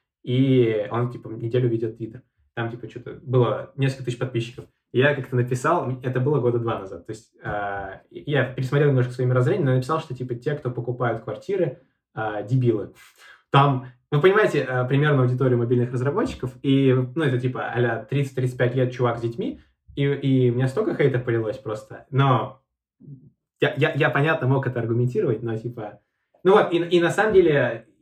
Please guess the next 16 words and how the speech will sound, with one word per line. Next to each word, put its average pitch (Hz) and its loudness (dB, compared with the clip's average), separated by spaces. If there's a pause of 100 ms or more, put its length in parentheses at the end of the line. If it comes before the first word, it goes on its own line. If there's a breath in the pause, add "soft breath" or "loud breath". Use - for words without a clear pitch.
(240)
я 151 -2
пришел 135 -4
к - -12
тому, 175 -2
что 147 -4
мне 135 2
не 135 2
интересно 131 0
ни 120 -4
машина, 123 -4
ни 120 2
квартира 123 -4
сейчас, - -12
и, 117 -4 (160)
и, 123 -14
и 110 -8